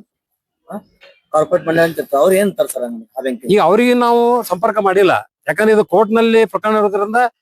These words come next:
Speaker 2: ನೀವು ನಮ್ಮನ್ನ ಜೈಲಿಗೆ ಹಾಕಿರಿ, ನೀವು ಕೋರ್ಟ್ನಾಗೆ ತೋರಿ ಅಂತಕ್ಕಂಥ ಮಾತ ಈಗಾಗಲೇ ಬಂದದ.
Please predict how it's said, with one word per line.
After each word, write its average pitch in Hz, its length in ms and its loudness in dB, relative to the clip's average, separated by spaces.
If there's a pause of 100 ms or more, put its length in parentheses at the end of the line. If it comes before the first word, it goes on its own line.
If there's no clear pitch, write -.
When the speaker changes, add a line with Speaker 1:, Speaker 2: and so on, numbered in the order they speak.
(180)
Speaker 2:
ನೀವು 185 120 4
ನಮ್ಮನ್ನ 180 240 2
ಜೈಲಿಗೆ 220 280 2
ಹಾಕಿರಿ, 220 280 -2
ನೀವು 220 120 2
ಕೋರ್ಟ್ನಾಗೆ 202 380 0
ತೋರಿ 196 240 2
ಅಂತಕ್ಕಂಥ 190 340 -4
ಮಾತ 185 320 -2 (280)
ಈಗಾಗಲೇ 180 260 0
ಬಂದದ. 143 500 0